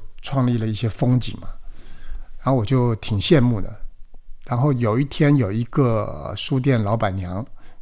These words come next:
叫石方瑜，就永乐座老板娘，然后她就在那边也开了一家分店。那我在那个媒体的工作，就是在那个阳光卫视结束了工作，但是我心里不甘，我觉得纪录片没拍完啊。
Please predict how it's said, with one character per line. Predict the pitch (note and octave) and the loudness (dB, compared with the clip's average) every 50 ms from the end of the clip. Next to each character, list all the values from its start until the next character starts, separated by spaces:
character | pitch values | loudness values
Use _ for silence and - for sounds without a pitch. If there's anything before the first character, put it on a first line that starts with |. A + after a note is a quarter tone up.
| - - | -12 -8
叫 | - - B2 A2+ G#2 G2+ G2+ F#2+ | -2 2 4 4 4 4 2 0
石 | - - - A2+ | -2 -2 -4 0
方 | - - A#2+ B2 A2+ | 2 4 4 4 4
瑜， | F#2 F2 F#2+ - | 2 -2 -6 -6
就 | - - A#2+ | -4 -2 -2
永 | A2+ A2 G2 G2+ | 0 0 2 2
乐 | C3 C#3 B2+ | 4 4 4
座 | A2+ - C#3+ B2+ - - - - - - - - | 4 4 4 2 2 0 -2 -4 -4 -4 -2 0
老 | D#3+ D3+ | 0 0
板 | - - E3+ D#3 | 0 2 0 0
娘， | C3 - - - - - - - - - - - | 0 2 6 8 8 8 8 4 0 -2 -2 2
然 | - D3+ D3 C#3+ | 4 6 6 6
后 | D#3 D#3 | 6 6
她 | - C#3+ D#3+ | 6 4 4
就 | D#3 E3 D#3 C#3 C3 | 4 6 4 4 4
在 | A#2+ - D3 C#3 | 2 2 4 4
那 | C#3+ C#3 | 6 6
边 | C#3 C3+ C3 C3 C3 | 6 6 6 6 4
也 | A#2+ G2 F#2 - - - - | 4 2 -2 -4 -8 -12 -4
开 | - - C3+ B2+ | 0 2 4 4
了 | |
一 | A#2+ A2+ | 4 2
家 | G#2 - B2+ A2+ A2 A2 | 2 2 4 4 4 4
分 | G#2+ - - A#2 A#2+ A#2 | 2 0 0 0 2 2
店。 | B2 A#2 G2+ - - - - - - - - - - - - - - - - - - - - | 0 -2 -2 -4 -10 -14 -16 -16 -16 -18 -18 -18 -18 -18 -18 -18 -16 -10 -8 -8 -8 -6 -2
那 | - E3+ E3+ | 2 2 4
我 | D3+ B2+ A2 G#2+ G2+ G#2 G#2 | 4 4 2 0 0 -2 -4
在 | G#2 - - D#3 C#3+ C#3 C3 B2 A#2+ A#2+ C#3 C3+ | -4 -2 2 4 4 4 4 2 2 0 -4 -4
那 | C#3 C#3+ C#3+ | -2 0 0
个 | C3 B2 | 2 2
媒 | A#2 A#2 B2 | 2 2 2
体 | A#2 - - G2 F2 F2 - - - - - | 0 -2 -4 -8 -8 -8 -10 -14 -16 -14 -8
的 | - A2+ | -8 -6
工 | G#2+ - B2+ C3 C3 | -4 0 2 2 2
作， | - C#3+ B2 G#2+ F#2 G2+ - | 2 2 0 0 -2 -4 -6
就 | - B2 A#2 | -4 -4 -4
是 | G#2+ F#2+ A2+ A2+ G#2+ G#2 G2 G2 - - - D#2 D#2+ F#2+ G#2+ C#3+ - - - - - - | -2 -2 -4 -2 -2 -2 -4 -6 -8 -12 -14 -14 -14 -12 -12 -12 -12 -14 -16 -16 -16 -10
在 | - - B2+ | -6 -4 -2
那 | B2 B2+ | 0 0
个 | A#2+ | 0
阳 | A2+ G#2+ G#2+ A2+ | 0 0 -2 0
光 | A#2 B2 A#2+ | 0 0 0
卫 | B2 A#2+ A2 | 0 0 -2
视 | - A#2+ A2 G2+ | -2 -4 -4 -4
结 | - - G#2+ G2+ | -4 -4 -4 -4
束 | G2+ - C#3 A#2+ | -2 -2 -2 -2
了 | A2 G2+ G2 G2 - - | -2 -2 -4 -8 -10 -12
工 | - A2 G#2 A2 A2 | -10 -6 -6 -4 -4
作， | A#2+ A2 F#2 | -4 -4 -2
但 | - C3 C3+ | 0 0 2
是 | B2+ | 2
我 | A2 G2+ | 0 -2
心 | - - C3 C3 | -2 0 0 0
里 | A#2+ | 0
不 | G2+ - A#2+ | 0 -2 -4
甘， | - A#2+ A#2+ B2 | -2 0 0 0
我 | A2+ | 0
觉 | G2 - B2+ | -2 -2 -4
得 | A2+ | -6
纪 | G2 - C3 | -4 -4 -4
录 | B2 B2+ | -2 -2
片 | G#2+ - B2+ A2+ | -2 0 -2 -2
没 | G2+ G2+ A#2 | 0 -2 -4
拍 | - - C3 C3 | -4 -2 -2 0
完 | A#2+ G#2 F#2 F#2 | 0 -2 -4 -6
啊。 | G2 G2+ | -8 -10